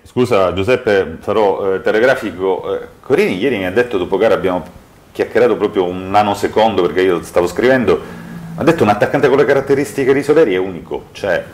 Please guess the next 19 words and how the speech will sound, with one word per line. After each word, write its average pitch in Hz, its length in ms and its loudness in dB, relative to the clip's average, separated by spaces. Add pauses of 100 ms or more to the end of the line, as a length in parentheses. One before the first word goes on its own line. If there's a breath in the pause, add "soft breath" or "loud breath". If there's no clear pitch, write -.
no, 71 240 -12
non 123 200 2
c'è, 113 360 2 (200)
non 90 120 -6
ce - 120 -4
l'ho". - 380 2 (320)
Cioè, - 240 -4
lui 131 320 4
ha 127 260 6
delle 110 480 0
caratteristiche 120 640 -2
precipue 107 580 -4 (600 loud breath)
e 104 120 -6
quindi 147 400 2
è, 113 200 2
è 113 160 -4
contento 135 480 0
di 95 80 4
averlo. 82 500 2